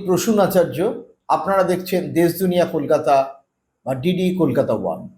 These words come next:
আজকে আমাদের আলোচনার বিষয়বস্তু হচ্ছে, তাহলে বিজেপিতে কি শুভেন্দুকে চ্যালেঞ্জ করার মানুষ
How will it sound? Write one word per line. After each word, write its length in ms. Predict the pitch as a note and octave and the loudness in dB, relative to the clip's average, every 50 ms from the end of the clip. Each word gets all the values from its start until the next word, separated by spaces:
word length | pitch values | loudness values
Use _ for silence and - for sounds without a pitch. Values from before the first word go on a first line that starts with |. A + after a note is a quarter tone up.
| _ _ _ _ _ _ _ _ _ _ _ _ _ _ _ _ _ _ _ _ _ _ _ _ _ _ _ _ _ _ _ _ _ - _ _ _ _ _ _ - | _ _ _ _ _ _ _ _ _ _ _ _ _ _ _ _ _ _ _ _ _ _ _ _ _ _ _ _ _ _ _ _ _ -20 _ _ _ _ _ _ -2
আজকে 280 | E3 E3+ E3+ G#3 B3 C4 | 0 0 0 2 2 4
আমাদের 260 | B3 B3 B3+ B3+ B3 | 4 4 4 4 4
আলোচনার 440 | A3+ G3 F#3 F3+ F3 A3+ A3+ A3+ G#3+ | 4 4 4 2 0 0 0 0 0
বিষয়বস্তু 560 | F3 D#3+ - A3 A#3 G#3+ A3 A3 A3 - - A#3 | -2 0 2 2 2 2 2 0 -2 -2 0 0
হচ্ছে, 300 | A3 G3 - - - C3+ A#2+ G#2+ - - - _ _ _ _ _ _ _ _ _ _ _ _ _ _ _ _ _ | 0 0 0 -2 -6 -8 -8 -8 -10 -14 -20 _ _ _ _ _ _ _ _ _ _ _ _ _ _ _ _ _
তাহলে 260 | F3 E3+ F#3 A#3+ C4 C4 | 2 2 4 4 4 2
বিজেপিতে 680 | G#3 C#3+ F3 F3+ F3 D#3 F3+ A#3 A3+ A3+ B3 A3+ A#3+ C4 B3 | 2 0 0 -2 0 2 2 2 2 2 0 0 0 0 0
কি 180 | - B3+ C4 C4 B3+ - - - - - - | 0 0 0 0 -2 -4 -8 -14 -16 -12 -10
শুভেন্দুকে 720 | - - F#3 E3 F3+ G#3+ A3 G#3+ A3 A#3 A#3 A#3 A#3+ A3 A3+ - | -8 -4 0 2 4 4 4 2 0 -2 -2 0 0 0 0 0
চ্যালেঞ্জ 380 | - F#3 E3+ F3 G3 G#3 F3+ - | 2 2 2 2 0 -4 -6 -6
করার 340 | - G#3+ A3 G#3+ G#3+ G#3 G#3 F#3+ | -2 0 2 2 2 2 0 0
মানুষ 260 | F3 F3 F3+ G3+ F3+ | -2 -2 -2 -4 -6